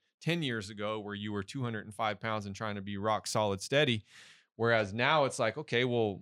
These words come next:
you know, we'll move two twenty-five, but we don't really need to go a whole lot heavier than that, because at two twenty-five, you're moving weight, I mean, you're moving it really, really well, really, really fast. So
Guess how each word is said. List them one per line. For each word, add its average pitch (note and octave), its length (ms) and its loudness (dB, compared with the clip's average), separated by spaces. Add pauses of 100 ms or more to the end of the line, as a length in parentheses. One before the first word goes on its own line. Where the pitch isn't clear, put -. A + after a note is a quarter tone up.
(120)
you A#2 140 0
know, G#2+ 100 4
we'll B2 220 4
move C3+ 280 2
two D#3 180 0
twenty-five, A#2+ 840 4 (960)
but A#2 200 4
we B2 120 2
don't A#2 240 0
really D#3 240 4
need C3 140 2
to A2 80 0
go A2 100 4
a G#2+ 40 4
whole A#2+ 120 4
lot G#2 160 4
heavier C3+ 320 4
than G2+ 120 -2
that, G2+ 180 0
because G#2+ 360 0
at A2+ 120 -8
two C#3 120 2
twenty-five, B2+ 680 4
you're C3+ 160 0
moving A2+ 400 2 (340)
weight, G#2 260 0 (100)
I F#2+ 80 0
mean, F#2 260 2 (580)
you're C#3 160 4
moving D3 320 6
it A2 120 2
really, C3+ 280 6
really A#2+ 220 4
well, G#2 260 6
really, A2+ 220 2
really G2+ 220 2
fast. G#2 540 2 (600)
So B2 440 2